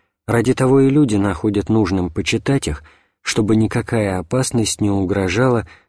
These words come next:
благополучию в вещах гибнущих и приходящих. Что же ответят нам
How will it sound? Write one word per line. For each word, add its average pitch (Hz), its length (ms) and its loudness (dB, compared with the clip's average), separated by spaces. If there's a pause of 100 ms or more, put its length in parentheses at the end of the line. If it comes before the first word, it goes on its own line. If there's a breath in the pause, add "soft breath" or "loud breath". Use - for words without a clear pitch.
благополучию 107 1000 2
в 101 40 0
вещах 101 580 -2 (220 soft breath)
гибнущих 101 800 -2 (140)
и 110 120 0
приходящих. 95 960 -2 (1800)
Что - 300 0
же 127 160 2
ответят 131 480 0
нам 76 220 -4